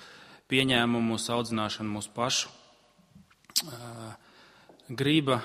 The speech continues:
un, un tam visam pa vidu mums ir vajadzīgs dzirdēt Tavu balsi. Mēs to lūdzam, lai tagad tas notiek, lai Tu atver mūsu sirdis,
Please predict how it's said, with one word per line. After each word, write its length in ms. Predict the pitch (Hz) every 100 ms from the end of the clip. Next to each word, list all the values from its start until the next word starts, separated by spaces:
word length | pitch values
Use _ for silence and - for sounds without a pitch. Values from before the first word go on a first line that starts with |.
| - - - - - -
un, 400 | 127 113 117 117
un 220 | 117 113 110 -
tam 160 | 117 113
visam 240 | 127 120
pa 80 | 113
vidu 320 | 120 127 117
mums 300 | 110 107 -
ir 160 | 107 107
vajadzīgs 540 | 113 113 110 98 - - - - - - _
dzirdēt 400 | 117 117 110 107 127
Tavu 160 | 123 110
balsi. 480 | 117 113 98 - 123 - - - - 117
Mēs 160 | 110
to 80 | -
lūdzam, 380 | 113 120 110 107
lai 80 | 104 -
tagad 300 | 117 107 104
tas 100 | -
notiek, 400 | 139 151 113 110
lai 80 | 104
Tu 160 | 110
atver 160 | 123 110
mūsu 320 | 104 104 -
sirdis, 380 | 143 127 104